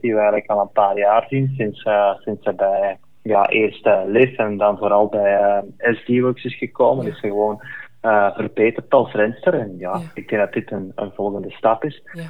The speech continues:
Speaker 1: Misschien een beetje een overtreffen van, eh, van de verwachtingen, maar, eh, ja,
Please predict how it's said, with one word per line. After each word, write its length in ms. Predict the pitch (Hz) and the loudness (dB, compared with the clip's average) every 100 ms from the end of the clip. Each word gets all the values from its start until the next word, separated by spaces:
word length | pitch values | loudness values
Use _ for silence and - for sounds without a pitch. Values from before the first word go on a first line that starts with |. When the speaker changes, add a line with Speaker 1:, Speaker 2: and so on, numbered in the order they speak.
| - | -8
Speaker 1:
Misschien 360 | 110 - 117 | -6 -6 -6
een 120 | 107 95 | -6 -2
beetje 500 | - - 110 101 95 | -2 -2 -2 0 0
een 300 | - 101 90 - - | -4 -6 -8 -14 -6
overtreffen 840 | - 120 110 - 131 131 - 113 - - - - - - - | 0 2 0 0 4 4 2 -4 -6 -20 -20 -20 -20 -20 0
van, 220 | 117 113 | 2 4
eh, 420 | 110 104 104 98 | 6 6 6 4
van 140 | - 110 | 2 0
de 80 | 104 | 0
verwachtingen, 640 | 104 101 113 - 156 151 | 0 0 0 -2 -8 -6
maar, 260 | 117 95 92 | -4 -4 -4
eh, 260 | 95 92 | -4 -4
ja, 220 | 95 110 | -4 -4